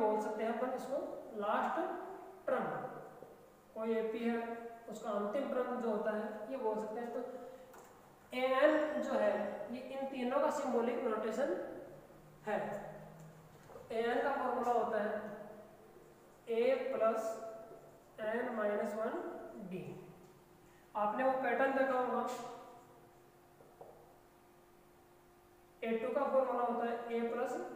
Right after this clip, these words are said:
d, ए थ्री का फॉर्मूला होता है a plus टू डी, ए फ़ोर का फॉर्मूला होता है a plus थ्री डी। यानी जो भी टर्म फाइंड कर रहे हैं, फोर्थ टर्म फाइंड कर रहे हैं, तो यहाँ पर कितना आएगा, थ्री, यानी इससे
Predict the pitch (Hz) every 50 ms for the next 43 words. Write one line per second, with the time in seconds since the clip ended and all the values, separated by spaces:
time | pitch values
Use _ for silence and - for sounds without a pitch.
0 | - - - - 220 185 175 190 185 160 147 - - - - - - - - -
1 | - - - - - - - - - - 226 226 226 226 - 247 240 254 247 240
2 | 247 247 240 233 220 220 220 220 - 226 226 - 220 220 226 226 226 226 233 247
3 | - 320 - - - - - - - - - - - - - 214 190 175 165 165
4 | 156 156 - - - - - - - - - - - - - - - - - -
5 | 233 226 226 226 233 247 254 262 254 254 240 - 247 247 226 226 226 220 226 226
6 | 226 233 233 226 - 226 220 214 214 220 226 240 233 294 320 - - 330 - -
7 | - - - - - - - - - - 233 233 226 202 - - - - - -
8 | - - - - - - - 220 233 - - 214 208 262 269 - - - - -
9 | - - - - 262 277 302 294 294 294 311 311 277 254 240 226 226 226 220 220
10 | 226 226 - - - - - - - - - - - - - - - - - -
11 | - - - - - - - - 226 233 285 - - - 294 294 285 294 269 277
12 | 285 - - 220 226 226 233 233 - - - 226 220 - 247 262 254 254 247 247
13 | 285 285 277 247 - 214 202 160 160 170 208 - - - - - - - - 269